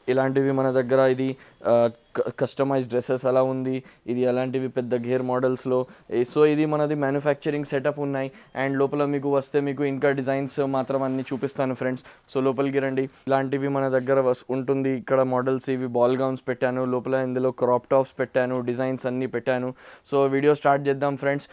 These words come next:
ఆ, మీకు ఈ, ఈ వీడియోలో మంచి మంచి హోల్‌సేల్ వీడియో తీసుకువచ్చాం ఫ్రెండ్స్. Only హోల్‌సేలర్ వాళ్ళ గురించి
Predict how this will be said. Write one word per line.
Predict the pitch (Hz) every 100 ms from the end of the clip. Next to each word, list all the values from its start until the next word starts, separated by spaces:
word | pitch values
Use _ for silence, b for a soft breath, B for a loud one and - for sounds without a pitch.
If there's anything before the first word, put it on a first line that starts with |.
| B -
ఆ, | 123
మీకు | 131 127 139
ఈ, | 139 135 135
ఈ | 139
వీడియోలో | 139 143 147 147
మంచి | 135 135
మంచి | 147 143 147
హోల్‌సేల్ | 143 131 139 165 160 151
వీడియో | 143 147
తీసుకువచ్చాం | 143 139 - 135 131 135
ఫ్రెండ్స్. | 135 139 135
Only | 131 139
హోల్‌సేలర్ | 131 127 127 139 139
వాళ్ళ | 131 131 127
గురించి | 131 131 131 131